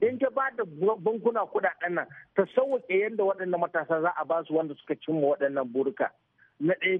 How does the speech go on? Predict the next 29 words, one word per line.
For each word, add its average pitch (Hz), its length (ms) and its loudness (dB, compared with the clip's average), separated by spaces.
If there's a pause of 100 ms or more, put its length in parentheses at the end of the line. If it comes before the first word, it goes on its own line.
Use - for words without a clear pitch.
kenan. 131 260 -2 (260)
Na 190 200 4
biyu 277 180 -2
kuma, 269 360 0 (280)
akwai 262 320 0
waɗanda 262 480 -2
za 220 80 2
a 214 160 -4
haɗa - 280 -8 (140)
hannu 226 360 0
da 185 100 4
kamfanoni 214 920 0 (300)
waɗanda 196 420 0
suka 196 200 0
riga 170 320 0
suka 180 220 -2
girma. 147 340 0 (280)
Kamar 208 220 0
misali, 180 580 -2 (440)
duk 226 200 0
kamfanin 254 500 -2
da 180 80 2
ke 175 240 0
yin 185 260 0
fulawa, 160 520 0 (520)
kaga 226 220 0
yana 269 280 0
buƙatan 185 680 -2
alkama 175 560 -4